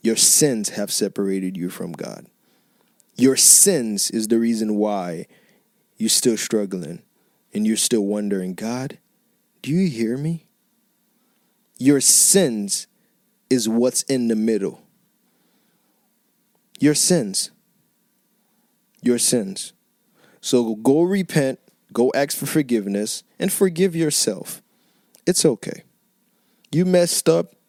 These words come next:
You masturbated today. You masturbated yesterday. It's okay. Get up and do better. Whatever triggered you to do it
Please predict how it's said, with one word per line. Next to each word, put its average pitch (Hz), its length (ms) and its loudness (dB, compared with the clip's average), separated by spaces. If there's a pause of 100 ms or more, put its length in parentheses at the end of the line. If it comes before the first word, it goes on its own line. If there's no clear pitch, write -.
(580)
You 151 120 4
masturbated 147 800 0
today. 147 500 2
You 127 100 -2
masturbated 127 680 0
yesterday. 147 640 0 (920)
It's - 180 -6
okay. - 340 -2 (220)
Get 147 240 6
up 147 220 -2
and 107 200 -6
do 107 140 0
better. 92 420 -6 (500)
Whatever 147 460 2
triggered 151 520 2
you 117 140 2
to 113 120 0
do 107 260 0
it 98 200 -4